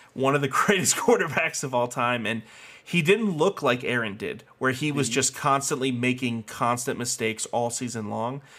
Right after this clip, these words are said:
Speaker 1: That pick that he threw in the back of the end zone wasn't great, and that allowed Dak to get another touchdown,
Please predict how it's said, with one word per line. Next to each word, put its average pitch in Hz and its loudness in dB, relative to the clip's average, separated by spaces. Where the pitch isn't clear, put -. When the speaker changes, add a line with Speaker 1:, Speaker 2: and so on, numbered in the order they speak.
Speaker 1:
That - 2
pick 165 -6
that 160 -4
he 151 -4
threw 147 -6
in 127 -4
the 120 -2
back 123 0
of 120 -8
the 117 -4
end 123 -6
zone 123 -4
wasn't 123 -6
great, 127 -6
and 113 0
that 120 2
allowed 120 0
Dak 123 0
to 135 2
get 135 2
another 120 0
touchdown, 123 -2